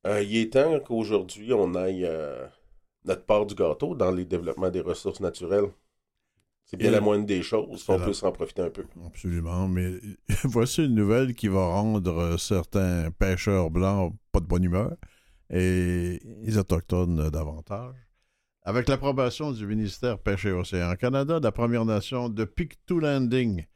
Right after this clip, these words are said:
Speaker 2: a entamé mardi sa saison de pêche au homard visant à assumer une subsistance convenable.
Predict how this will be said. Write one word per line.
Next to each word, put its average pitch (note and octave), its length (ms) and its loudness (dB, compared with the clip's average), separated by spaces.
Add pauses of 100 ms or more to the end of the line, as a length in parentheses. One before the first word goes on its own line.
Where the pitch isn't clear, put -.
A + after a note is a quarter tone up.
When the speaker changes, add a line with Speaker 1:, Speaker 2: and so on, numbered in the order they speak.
(300)
Speaker 2:
a F2 120 0
entamé F#2+ 420 0
mardi F2 440 -2
sa - 220 -4
saison C#3 440 0
de A2+ 40 -4
pêche C3+ 380 0
au G#2 60 -2 (140)
homard F2 500 0
visant F2 420 -4
à E2+ 60 0
assumer E2+ 380 -8
une F2 140 -10
subsistance F2 880 -8
convenable. E2+ 680 -4